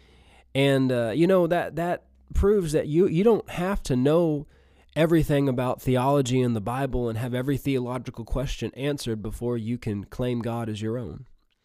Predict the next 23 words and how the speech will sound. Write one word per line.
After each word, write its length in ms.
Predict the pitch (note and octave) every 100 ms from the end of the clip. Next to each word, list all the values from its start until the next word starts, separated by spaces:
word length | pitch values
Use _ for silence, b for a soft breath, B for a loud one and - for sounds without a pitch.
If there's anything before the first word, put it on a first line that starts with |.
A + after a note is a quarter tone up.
| b b b
You 140 | D#3+
can 140 | D3+ A#2+
do 160 | C#3
it 60 | G#2
by 180 | B2+ C3
faith. 440 | C3+ F#2 C#3+ - _ _ _ _ _ -
Amen. 480 | B2+ C#3 B2+ - C#3+ _ _ _ -
Even 200 | C3+ D#3
if 140 | D3
you 80 | C#3+
don't 200 | D3 D3
know 180 | D3 C#3+
anything, 420 | D#3+ C3+ A2 G#2
you 180 | A#2 C#3+
c-, 100 | C3+
you 160 | C3 D#3
can 140 | B2
reach 240 | B2 C#3 D3
out 160 | C3+ -
to 100 | A#2
God 360 | A#2+ C3 B2
by 160 | A#2 B2+
faith 480 | - B2 C#3 C#3+